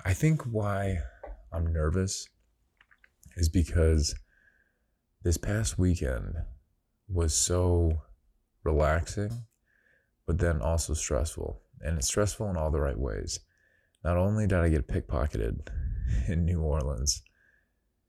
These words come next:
and I'm not here. I, I know I'm breathing heavy. This is gonna sound like I'm, like, I can barely even catch my breath. But I got pickpocketed in New Orleans.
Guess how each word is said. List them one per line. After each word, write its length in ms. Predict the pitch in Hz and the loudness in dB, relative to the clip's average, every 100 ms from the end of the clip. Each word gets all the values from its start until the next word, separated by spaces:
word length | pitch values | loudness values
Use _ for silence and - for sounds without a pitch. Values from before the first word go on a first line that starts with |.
| _ _ - | _ _ -2
and 140 | 82 | 2
I'm 80 | 87 | 4
not 160 | 82 | 4
here. 280 | 78 85 80 - | 4 4 4 2
I, 300 | 78 - - | -2 -4 -2
I 40 | |
know 260 | 82 90 92 | 0 0 0
I'm 120 | 80 | 0
breathing 300 | 64 69 67 | -2 -2 -2
heavy. 320 | 82 - 52 71 | -4 -4 -6 -6
This 120 | - 87 | -6 -6
is 80 | |
gonna 200 | 85 67 | -4 -4
sound 480 | - - - 69 58 76 78 _ _ - | -2 -2 -4 -4 -6 -8 -10 _ _ -10
like 160 | - | -8
I'm, 300 | - 52 80 - - | -8 -8 -10 -16 -12
like, 160 | 67 - _ - | -12 -12 _ -12
I 40 | - | -10
can 200 | - 67 | -8 -4
barely 320 | 64 71 76 | -2 0 -2
even 160 | - 62 | -2 -4
catch 280 | 69 - | -6 -4
my 80 | 76 | -4
breath. 340 | 67 62 - - - _ _ _ _ _ _ _ _ _ _ - | -2 -2 -4 -8 -18 _ _ _ _ _ _ _ _ _ _ -4
But 100 | 82 | 0
I 40 | |
got 180 | 64 - | 0 0
pickpocketed 800 | - 107 92 80 87 65 58 - _ _ _ _ _ _ _ - | -2 0 2 2 2 0 0 -4 _ _ _ _ _ _ _ -8
in 80 | 76 | -4
New 120 | 67 | -2
Orleans. 560 | 71 82 60 50 - | 0 0 -2 -6 -8